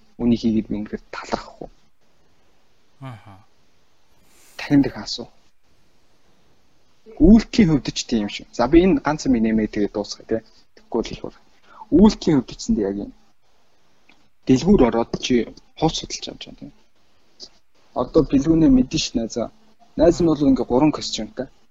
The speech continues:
Speaker 1: Ингээл дөрвөн цагаан цамцтай. За, хэд хэдэн сорооч бол ингээ байгаа.
Speaker 2: Аха.
Speaker 1: Би амралтын өдөр гадуур явсан гэсэндээ сороочиг костюм өмсөө явах нь надад гоё гэдэг.
Speaker 2: Тий. <laughs>
Speaker 1: Өөртөө их ихтгэлийг нэмээд ч гэдэг. Тэгэд найзууд гайхдаг байхгүй.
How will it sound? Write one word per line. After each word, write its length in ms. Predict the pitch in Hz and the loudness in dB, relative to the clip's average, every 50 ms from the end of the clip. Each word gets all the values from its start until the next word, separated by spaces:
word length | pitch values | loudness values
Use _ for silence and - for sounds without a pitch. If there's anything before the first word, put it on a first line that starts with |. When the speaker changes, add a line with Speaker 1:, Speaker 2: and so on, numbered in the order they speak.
| _ - | _ -14
Speaker 1:
Ингээл 200 | 107 101 - - | -14 -14 -10 -6
дөрвөн 280 | 123 123 135 147 143 | 0 4 4 6 6
цагаан 280 | 127 - 120 107 101 - - | 4 2 -4 -8 -10 -10 -12
цамцтай. 400 | - 104 - - - - 107 - - _ | -16 -20 -20 -18 -14 -14 -14 -14 -14 _
За, 60 | - - - | -20 -2 2
хэд 160 | 127 139 151 | 2 2 2
хэдэн 240 | - - - - - | 2 -2 -4 -4 -8
сорооч 400 | - - - - - - - - | -8 -8 -8 -8 -8 -10 -12 -12
бол 160 | - - - | -14 -16 -16
ингээ 160 | - - - | -18 -18 -16
байгаа. 260 | - - - - - _ _ _ _ _ _ _ _ _ _ _ _ _ - | -16 -14 -16 -16 -18 _ _ _ _ _ _ _ _ _ _ _ _ _ -16
Speaker 2:
Аха. 160 | 135 101 95 110 - _ _ _ | -16 -16 -16 -18 -20 _ _ _
Speaker 1:
Би 80 | - 165 | -2 0
амралтын 500 | 127 120 - - - - - 202 175 220 | 0 0 0 -4 -8 -4 0 4 4 4
өдөр 180 | 269 - 120 - | 4 2 -2 -4
гадуур 320 | 117 110 - - 120 110 101 | -4 -4 -4 -6 -8 -8 -8
явсан 240 | - - 117 113 | -10 -10 -10 -10
гэсэндээ 380 | - - - 107 95 101 95 - - _ _ _ _ _ _ - | -10 -10 -12 -10 -8 -8 -8 -10 -12 _ _ _ _ _ _ -12
сороочиг 500 | - - - 123 123 107 - - 127 - | -10 -8 -6 -6 -6 -8 -10 -10 -12 -10
костюм 400 | - - - - - 156 123 107 101 | -8 -8 -8 -4 -2 -4 -4 -4 -6
өмсөө 280 | 98 - - 120 110 | -10 -8 -6 -6 -6
явах 200 | 104 95 - - - | -6 -8 -12 -14 -18
нь 40 | 104 101 | -18 -16
надад 240 | - - 107 - - | -16 -16 -16 -16 -14
гоё 240 | - 113 110 107 | -12 -10 -8 -8
гэдэг. 240 | 104 - - - - - - _ _ _ _ _ - | -10 -12 -16 -20 -20 -20 -20 _ _ _ _ _ -20
Speaker 2:
Тий. 240 | - 117 110 101 101 _ _ - - - 131 - 143 127 - _ _ - | -20 -18 -18 -18 -20 _ _ -16 -12 -10 -10 -10 -10 -14 -16 _ _ -20
<laughs> 640 | - - - - - _ _ _ _ _ _ - 117 | -20 -20 -20 -20 -20 _ _ _ _ _ _ 0 2
Speaker 1:
Өөртөө 360 | 123 147 160 - - - - - | 4 4 4 4 0 -4 -8 -8
их 80 | - - | -10 -14
ихтгэлийг 380 | - - - - - - 117 107 | -16 -16 -16 -14 -12 -12 -12 -10
нэмээд 260 | 107 107 110 110 - - | -10 -10 -10 -10 -10 -12
ч 80 | - - - | -14 -16 -16
гэдэг. 160 | - - - _ - | -18 -20 -20 _ -10
Тэгэд 160 | 117 107 - | -10 -6 -2
найзууд 360 | 123 127 139 139 - - - - | 0 0 0 0 -2 -6 -10 -10
гайхдаг 320 | 123 127 - - - - | -10 -10 -10 -12 -16 -18
байхгүй. 240 | - - _ - - | -20 -20 _ -20 -20